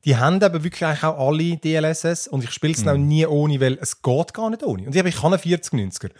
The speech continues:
Speaker 1: und ich spiele halt mit vier K und wirklich, es geht damals nicht ohne. Also ich müsste dann sonst all die Details abstellen, aber wenn ich mit allen Details spielen will,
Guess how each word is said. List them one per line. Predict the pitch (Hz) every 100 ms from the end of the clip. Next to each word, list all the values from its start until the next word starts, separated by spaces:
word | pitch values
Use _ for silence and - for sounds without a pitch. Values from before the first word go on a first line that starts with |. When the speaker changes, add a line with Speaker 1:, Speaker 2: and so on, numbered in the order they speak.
| - -
Speaker 1:
und | 123 123 - -
ich | 139
spiele | - 147
halt | 127
mit | 120
vier | - 170
K | - 170
und | 160 123
wirklich, | 160 - 127
es | -
geht | 151 135
damals | 139 127 -
nicht | 214 220 -
ohne. | 233 117 95 87 85 _ _ -
Also | 131
ich |
müsste | 170 165 165
dann | 151
sonst | 147 139 -
all | 165
die | 175 147
Details | 190 196 165 156
abstellen, | 170 226 135 143
aber | 151
wenn | 139 143
ich | 139 143
mit | 139
allen | 156 196
Details | 170 220 240 240
spielen | - 101
will, | 98